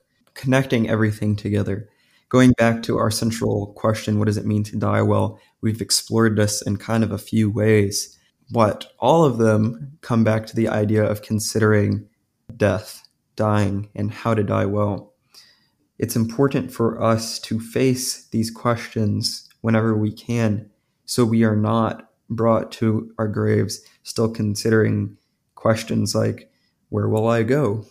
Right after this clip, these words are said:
What will I do? Where will I be?" So when we're at the time of our death,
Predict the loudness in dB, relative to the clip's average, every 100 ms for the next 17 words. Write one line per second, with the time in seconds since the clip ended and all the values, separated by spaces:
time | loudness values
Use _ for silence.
0 | -8 -6 -4 -2 0 2 4 4 4 0
1 | 0 0 0 2 4 2 -4 -20 _ _
2 | _ 0 2 2 -4 -4 0 2 2 0
3 | -2 -8 -2 0 0 0 -2 2 0 0
4 | -6